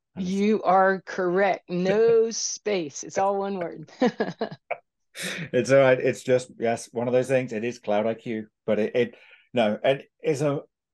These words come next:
Speaker 1: fantastic capability and something that really brings a huge amount of benefit to our customers now. We can see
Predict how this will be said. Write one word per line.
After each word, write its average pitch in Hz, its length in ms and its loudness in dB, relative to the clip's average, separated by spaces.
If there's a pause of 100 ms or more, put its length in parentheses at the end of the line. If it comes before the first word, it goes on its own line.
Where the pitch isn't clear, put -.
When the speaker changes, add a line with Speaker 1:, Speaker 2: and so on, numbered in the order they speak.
(140)
Speaker 1:
fantastic 143 1040 -4
capability 104 880 -2
and 107 260 -2
something 117 280 -4
that 110 120 -4
really 113 960 0 (840)
brings 139 540 2
a 98 40 -8
huge 131 420 -6
amount 107 180 -2
of 98 60 -6
benefit 107 360 -4
to 101 140 -4
our 95 60 -4
customers 101 480 -10
now. 101 240 -4
We 104 80 -4
can 113 160 -8
see 139 400 -2